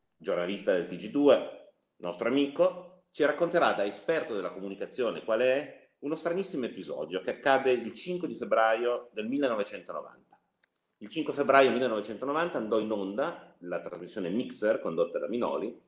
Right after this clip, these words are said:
e nel corso di questa trasmissione Minoli praticamente fece uno scoop e disse di aver trovato le prove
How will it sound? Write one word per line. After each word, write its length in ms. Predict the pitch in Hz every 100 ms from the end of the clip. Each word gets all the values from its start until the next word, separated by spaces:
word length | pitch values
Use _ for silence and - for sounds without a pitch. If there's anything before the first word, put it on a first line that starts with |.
| _ _ _
e 100 | -
nel 140 | 131 131
corso 260 | 185 -
di 80 | 107
questa 220 | 160 135
trasmissione 1120 | 110 123 156 170 165 143 143 143 - - _ _
Minoli 480 | - 135 135 90 87
praticamente 1120 | 95 85 - 127 101 90 90 107 - - _ _ _
fece 340 | - 135 90
uno 100 | 95
scoop 760 | 127 - 87 - - - - _ _
e 140 | 107 110
disse 380 | 123 - 92
di 80 | 80
aver 160 | 95 107
trovato 640 | 127 117 80 - 78 - -
le 180 | 113 127
prove 680 | 135 85 87 98 - -